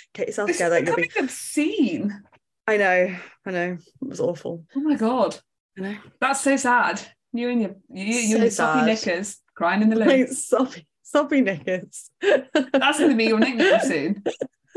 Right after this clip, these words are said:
Speaker 1: Soppy knickers.
Speaker 2: Two weeks on the bounce. You've
Speaker 1: Yeah.
Speaker 2: had, uh, you w-, wet through.
Speaker 1: <laughs> Uh, okay,
Speaker 2: Whew.
Speaker 1: right. Well.
Speaker 2: Let us introduce you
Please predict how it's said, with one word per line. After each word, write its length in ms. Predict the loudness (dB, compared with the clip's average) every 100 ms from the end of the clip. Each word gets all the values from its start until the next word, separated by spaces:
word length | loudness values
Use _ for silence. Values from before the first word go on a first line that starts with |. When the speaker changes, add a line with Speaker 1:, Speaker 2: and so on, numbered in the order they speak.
| -10
Speaker 1:
Soppy 360 | -4 -4 -2 -4
knickers. 500 | -4 -8 -10 -10 -2
Speaker 2:
Two 160 | 4 6
weeks 240 | 4 2
on 120 | 0
the 40 | 2
bounce. 560 | 2 2 0 -4 -12 -16 _
You've 160 | 0 2
Speaker 1:
Yeah. 140 | 2
Speaker 2:
had, 140 | 2 0
uh, 320 | 2 0 -4 -12
you 100 | -12
w-, 160 | -12 -10 -2
wet 540 | -2 0 0 0 0
through. 420 | -2 0 0 -2 -4
Speaker 1:
<laughs> 60 | _ -16 -4 -4 -2 -6 -8 -4
Uh, 460 | -4 -4 -4 -8 -10 -16 _ _
okay, 320 | 2 4 4 0
Speaker 2:
Whew. 40 | -6 0
Speaker 1:
right. 360 | 2 2 -2 -10 -8 -4
Well. 420 | -2 -2 -4 -8 -12 -14 _ _ -4
Speaker 2:
Let 460 | 2 2 2 0 2
us 420 | 4 2 -2 -8 0
introduce 600 | 0 -2 -4 -4 -4 -4
you 380 | -2 -2 -4